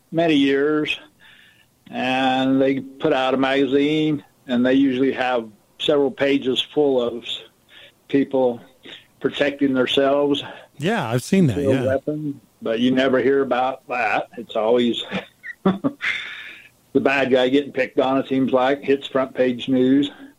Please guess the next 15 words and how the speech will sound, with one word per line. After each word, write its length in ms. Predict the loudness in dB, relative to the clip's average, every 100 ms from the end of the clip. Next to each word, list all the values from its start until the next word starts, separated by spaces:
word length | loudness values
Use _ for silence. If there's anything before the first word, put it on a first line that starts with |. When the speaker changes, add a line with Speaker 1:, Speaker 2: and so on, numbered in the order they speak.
| -20 _ _ _ -20 _ _ _ -8
Speaker 1:
But 180 | -2 2
you 160 | 2 2
had 380 | 0 -2 -2 -4
interesting 520 | -6 -2 -2 0 0
people 260 | 2 0 0
on 140 | -2
yesterday. 680 | -4 -4 -4 -2 0 0 -2 -12 -20 -4
This 200 | -2 0
is 100 | 0
about 280 | 2 0 -2
the 80 |
third 340 | -2 0 0 0
time 260 | -2 -2 -4
the 60 |
mayor's 600 | -2 2 2 2 -2 -8